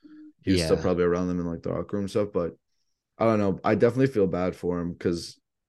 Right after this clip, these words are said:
Speaker 1: I just feel, I just feel it's just, like, another star that, like, came to us and kind of just went off the
Speaker 2: He's
Speaker 1: rails
Speaker 2: g-,
Speaker 1: a little bit.
Speaker 2: he was a
Speaker 1: But,
Speaker 2: good
Speaker 1: yeah.
Speaker 2: player. He actually was a great fit.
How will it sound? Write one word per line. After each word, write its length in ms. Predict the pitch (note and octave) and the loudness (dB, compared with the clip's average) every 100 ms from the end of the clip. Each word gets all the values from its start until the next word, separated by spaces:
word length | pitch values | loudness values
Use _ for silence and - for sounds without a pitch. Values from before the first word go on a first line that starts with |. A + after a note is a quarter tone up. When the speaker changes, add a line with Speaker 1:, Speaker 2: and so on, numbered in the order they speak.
| _ - | _ -4
Speaker 1:
I 100 | F#2+ | -2
just 220 | F#2 - | -2 -4
feel, 260 | - F#2+ F2 - | 0 0 0 -2
I 120 | G2 | -2
just 200 | F#2+ - | -2 -2
feel 120 | A2 - | -2 -2
it's 100 | G#2 | -4
just, 140 | C3+ C#3 | -4 0
like, 80 | |
another 320 | C#3 A2+ G#2+ G#2 | 2 2 0 -2
star 380 | - G2 F#2+ | -2 0 2
that, 100 | F#2+ | 2
like, 220 | F#2 F2 - | 0 -2 -6
came 240 | - F2+ F2+ | -8 -6 -4
to 160 | F#2 | 0
us 240 | G2+ G2+ E2+ | 0 0 -8
and 200 | F2 B2+ _ _ _ _ _ _ _ _ _ - | -12 -14 _ _ _ _ _ _ _ _ _ -10
kind 200 | - F2 | -6 -4
of 80 | E2 | -6
just 360 | E2+ E2 - _ _ _ - | -8 -8 -12 _ _ _ -6
went 160 | F#2 | -4
off 180 | F2+ - | -4 -2
the 80 | - | 2
Speaker 2:
He's 160 | F3 | 4
Speaker 1:
rails 100 | C#3 | 4
Speaker 2:
g-, 40 | - | 2
Speaker 1:
a 20 | |
little 340 | G2 G#2 A2 A2 | 0 -2 -4 -8
bit. 80 | - _ - | -12 _ 4
Speaker 2:
he 100 | E3+ | 6
was 120 | F3 | 6
a 40 | |
Speaker 1:
But, 60 | C#3 | 6
Speaker 2:
good 140 | C#3+ E3+ | 8 8
Speaker 1:
yeah. 140 | G3 | 6
Speaker 2:
player. 260 | - E3 C#3+ | 6 6 8
He 220 | D#3+ F3 | 8 8
actually 420 | C#3 G3 C#4+ C#4 | 6 4 4 6
was 180 | A#3 E3 | 6 4
a 60 | |
great 560 | A#2 A#2 A#2 D3 E3 - _ | 2 0 2 2 2 -6 _
fit. 300 | C#3+ C3 | 2 2